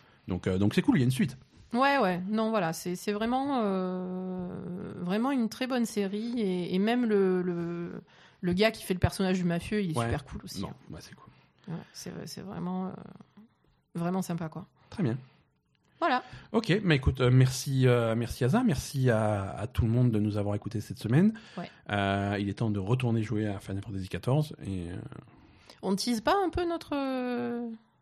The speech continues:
Speaker 1: Oui, euh, on tease, on,
Speaker 2: On
Speaker 1: absolument,
Speaker 2: tease, on va
Speaker 1: euh,
Speaker 2: teaser
Speaker 1: on,
Speaker 2: comme,
Speaker 1: on va
Speaker 2: euh,
Speaker 1: teaser.
Speaker 2: comme les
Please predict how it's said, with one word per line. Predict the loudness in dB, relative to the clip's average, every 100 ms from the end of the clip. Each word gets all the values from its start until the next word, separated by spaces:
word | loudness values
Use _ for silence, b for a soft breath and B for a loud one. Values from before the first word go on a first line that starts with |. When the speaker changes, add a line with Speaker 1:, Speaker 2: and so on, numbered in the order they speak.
| -20 B B B B
Speaker 1:
Oui, | 6 8 6 6
euh, | 6 6 6
on | 2
tease, | 2 2
on, | 2 0
Speaker 2:
On | 0
Speaker 1:
absolument, | 0 4 8 8 10
Speaker 2:
tease, | 10
on | 8
va |
Speaker 1:
euh, | 6
Speaker 2:
teaser | 4 2 2
Speaker 1:
on, | 4
Speaker 2:
comme, | 4
Speaker 1:
on | 6 6
va |
Speaker 2:
euh, | 6 6 4 4 2
Speaker 1:
teaser. | -2 -4 -8 -10 -10
Speaker 2:
comme | -4 -2
les | 0 0 0 -2